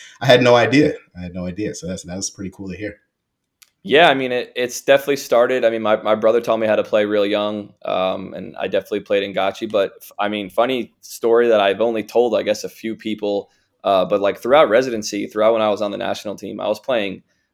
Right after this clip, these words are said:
Speaker 2: uh, I was playing online quite a bit, um, and, and kind of realized then that it was something that, although I never spoke about 'cause it was, still is kind of taboo, right? Like, no, not a lot of people play poker professionally, but especially back then,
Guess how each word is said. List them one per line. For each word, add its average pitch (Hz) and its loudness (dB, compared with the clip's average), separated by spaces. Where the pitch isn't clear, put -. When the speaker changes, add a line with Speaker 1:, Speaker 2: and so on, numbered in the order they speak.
Speaker 2:
uh, 92 -2
I 101 2
was 120 4
playing 139 2
online 113 0
quite 113 4
a - -2
bit, 98 -2
um, 85 -8
and, 95 -8
and 98 -6
kind 117 -2
of 98 -10
realized 107 0
then 104 -6
that 101 -4
it - -4
was 101 -8
something 101 -8
that, 101 -6
although 139 10
I 135 8
never 120 2
spoke 135 4
about 104 4
'cause 104 -4
it 104 -4
was, 98 -8
still 226 4
is 147 0
kind 113 -2
of 107 -8
taboo, 107 0
right? 110 2
Like, 104 -2
no, 110 -4
not 110 -2
a - 2
lot 107 2
of 101 -4
people 101 -8
play 110 -2
poker - -4
professionally, 104 -4
but 104 -4
especially 120 2
back 104 2
then, 110 -4